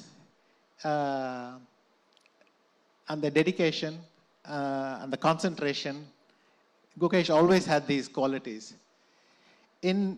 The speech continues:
in the World Championship, வெற்றி, தோல்வி என்ன இருந்தாலும், he comes to the press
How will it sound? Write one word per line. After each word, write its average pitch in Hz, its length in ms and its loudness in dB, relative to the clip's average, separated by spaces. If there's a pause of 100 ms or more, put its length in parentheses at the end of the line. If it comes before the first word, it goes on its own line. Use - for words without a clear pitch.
in 202 140 2
the 185 80 8
World 240 220 6
Championship, 180 540 0 (2000)
வெற்றி, 190 360 0 (220)
தோல்வி 185 300 4 (120)
என்ன 208 220 4
இருந்தாலும், 196 440 0 (640)
he 143 60 -16 (100)
comes 165 200 0
to 190 100 -2
the 180 100 -4
press 170 160 -2